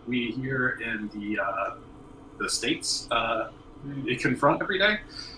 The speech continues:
But it's just, but it doesn't approach it from, like, a political standpoint. It's just, like, uh, it's just how to be a hero in a complicated world.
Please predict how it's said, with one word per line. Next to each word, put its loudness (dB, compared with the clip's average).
But 10
it's 0
just, 6
but 10
it 4
doesn't 10
approach 6
it -6
from, 4
like, 4
a -4
political -2
standpoint. 0
It's -8
just, -8
like, -2
uh, -2
it's -8
just 0
how 6
to 4
be 4
a -4
hero 6
in 2
a -2
complicated 0
world. 4